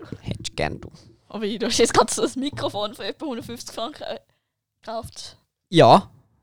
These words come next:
Speaker 2: für dich.
Speaker 1: Ja.
Speaker 2: Ja, und darum kannst du auch mit dem, kannst du noch ein bisschen führen, nein. Ja, nicht über den Tisch, aber so führen. Ist
Speaker 1: So.
Speaker 2: schon besser.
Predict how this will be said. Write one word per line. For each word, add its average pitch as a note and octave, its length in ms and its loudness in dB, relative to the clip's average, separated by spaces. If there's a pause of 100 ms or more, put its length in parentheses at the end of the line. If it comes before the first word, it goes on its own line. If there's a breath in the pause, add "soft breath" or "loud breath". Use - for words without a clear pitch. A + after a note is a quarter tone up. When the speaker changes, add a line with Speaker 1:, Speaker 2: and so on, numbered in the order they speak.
Speaker 2:
für - 260 -4
dich. D3+ 320 4 (720)
Speaker 1:
Ja. G#3+ 200 -8 (260)
Speaker 2:
Ja, C3 180 8 (140)
und - 140 -8 (100)
darum D3 200 2
kannst C#3+ 220 2
du C#3+ 60 0
auch - 20 2
mit B2+ 160 -4
dem, D3 100 -2 (240 loud breath)
kannst C#3 200 2
du D3 40 2
noch C#3 140 -2
ein C#3 60 -6
bisschen C#3+ 140 -4
führen, - 240 -10
nein. D#3+ 240 -4 (1300)
Ja, A2 80 -20
nicht C#3+ 220 -20
über D#3 200 -20
den - 240 -6
Tisch, - 480 -20
aber B2+ 160 -4
so - 180 2
führen. C3 320 0 (360)
Ist - 220 -4
Speaker 1:
So. A3+ 80 10
Speaker 2:
schon G3+ 140 12 (380)
besser. - 100 -2